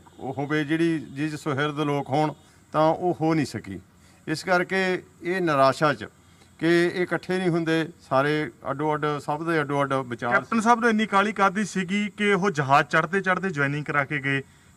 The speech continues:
Speaker 2: ਆ ਕੇ ਕਰਾ ਲੈਂਦੇ, ਉਹ ਕਹਿੰਦੇ ਹਲੇ ਰਸਮੀ ਐਲਾਨ ਹੋਣਾ ਬਾਕੀ ਹੈ। ਰਸਮੀ ਐਲਾਨ ਦੇ ਮੌਕੇ ਹੀ ਦੱਸ ਦਿੰਦੇ, ਐਨ ਬਿਲਕੁਲ ਉੱਥੇ ਚੌਪਰ ਦੇ ਉੱਤੇ ਇਹ ਸਾਰਾ ਕੁਝ ਕੀਤਾ ਜਾਂਦਾ ਹੈ। ਤਸਵੀਰਾਂ ਵੀ ਉਹੀ ਪ੍ਰੈਸ ਦੇ ਵਿੱਚ ਜਾਰੀ ਕੀਤੀਆਂ ਜਾਂਦੀਆਂ ਨੇ।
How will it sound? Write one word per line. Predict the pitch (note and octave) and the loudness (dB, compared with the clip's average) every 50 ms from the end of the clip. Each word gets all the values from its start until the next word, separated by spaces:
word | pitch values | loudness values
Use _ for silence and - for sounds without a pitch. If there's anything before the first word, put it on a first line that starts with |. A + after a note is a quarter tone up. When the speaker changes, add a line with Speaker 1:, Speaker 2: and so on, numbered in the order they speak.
| - - - | -8 2 4
Speaker 2:
ਆ | C#3 C3+ | 6 6
ਕੇ | C3+ - F3 | 6 4 -2
ਕਰਾ | E3+ F#3 E3+ E3+ | 0 2 4 4
ਲੈਂਦੇ, | E3 E3 E3 D#3 E3 | 4 4 0 0 0
ਉਹ | E3 E3 | 0 0
ਕਹਿੰਦੇ | D#3+ E3 E3+ F#3 F#3+ | 0 -2 0 0 0
ਹਲੇ | E3 E3 E3+ E3+ | 0 2 2 2
ਰਸਮੀ | D3+ C#3 B2+ D3 D#3 D#3 D#3+ | 2 2 0 -2 -4 -2 0
ਐਲਾਨ | D#3+ D#3 D3 C#3 C#3 C#3+ D3 | 0 2 4 4 4 2 0
ਹੋਣਾ | B2+ C3+ C3+ C#3+ D3+ | -2 -4 -2 -2 -2
ਬਾਕੀ | C#3 A2+ B2 A#2 - - D3 C#3+ C3 | 0 0 0 0 -2 -4 -6 -4 -2
ਹੈ। | A2+ G2+ - _ _ _ _ - - | -4 -4 -6 _ _ _ _ -8 -4
ਰਸਮੀ | C3 C#3+ C#3+ E3 G3 | -2 -2 -2 -2 -4
ਐਲਾਨ | G#3 G3+ F#3+ F3+ F3 F3 | 0 2 4 4 4 2
ਦੇ | F3 F#3+ | 0 -4
ਮੌਕੇ | F3+ F3+ F3 - G3 | -2 -2 -4 -4 -4
ਹੀ | G3 | -2
ਦੱਸ | F3+ F3 D#3 D3 | -2 -2 -2 -2
ਦਿੰਦੇ, | E3 E3+ E3+ F3+ F#3+ G3 F#3+ F#3+ - | -8 -6 -6 -4 -2 -2 -4 -4 -4
ਐਨ | D3+ E3+ G3 G#3+ A3 G#3 F#3+ | -2 0 0 0 0 -2 -4
ਬਿਲਕੁਲ | C3 B2 E3+ F#3 G3 F#3+ - G3+ G3+ F#3+ | -4 -2 -2 -2 -4 -6 -6 -8 -6 -6
ਉੱਥੇ | F3+ E3+ - F3+ | -6 -4 -4 -6
ਚੌਪਰ | F3 - D#3 C#3 - - D#3+ D3+ | -2 -2 -4 -4 -2 -4 -6 -4
ਦੇ | D3+ E3 | -2 -4
ਉੱਤੇ | D#3+ - - E3 E3 | -4 -2 -2 -2 -2
ਇਹ | D3+ D3+ D#3+ | 0 -2 -2
ਸਾਰਾ | C#3+ D3+ D3+ D#3+ E3+ | 0 2 2 2 2
ਕੁਝ | E3 E3 D3+ D3 | 0 -4 -8 -8
ਕੀਤਾ | C3+ C#3+ C3+ A2+ D3 C#3+ | -8 -10 -6 -2 -2 0
ਜਾਂਦਾ | C#3 C#3+ C#3 C3+ C#3+ | 0 0 0 0 0
ਹੈ। | C#3 - - - - - _ _ - - - | -2 -2 -6 -20 -20 -20 _ _ -12 -6 -4
ਤਸਵੀਰਾਂ | E3+ D3 - D3+ D#3+ E3 F3 E3+ | -4 -2 -2 0 2 2 2 2
ਵੀ | E3+ | 2
ਉਹੀ | E3+ E3 D3+ E3 | 2 0 0 0
ਪ੍ਰੈਸ | D#3+ - D#3 D3 C3 | -2 0 0 0 0
ਦੇ | B2+ D3+ | -2 -4
ਵਿੱਚ | D3 D3 C#3 D3+ | -4 -4 -6 -4
ਜਾਰੀ | C3 C3 B2+ B2+ B2+ | -2 -2 -2 -2 -4
ਕੀਤੀਆਂ | A#2 C3 A#2 - B2+ B2+ | -10 -12 -12 -8 -8 -6
ਜਾਂਦੀਆਂ | B2 A#2 A2+ A#2 | -6 -6 -8 -10
ਨੇ। | A#2+ | -12